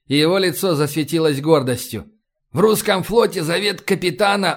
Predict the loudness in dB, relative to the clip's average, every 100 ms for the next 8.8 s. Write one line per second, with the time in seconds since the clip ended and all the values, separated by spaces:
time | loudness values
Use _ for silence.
0 | -4 -6 -2 -2 -2 -2 -2 0 -2 0
1 | 0 4 4 4 -4 -8 _ _ _ _
2 | 0 2 2 4 4 2 -6 -2 0 0
3 | -2 -2 -2 -2 -4 -2 0 0 -6 -4
4 | 0 0 0 0 -2 -2 -6 -4 -2 -2
5 | -2 0 0 0 -2 -4 -10 -14 _ _
6 | _ _ -2 0 0 -2 -2 0 -2 0
7 | 0 2 0 -4 0 0 0 -2 -2 -2
8 | -2 -4 -4 -2 -2 -2 -4 -4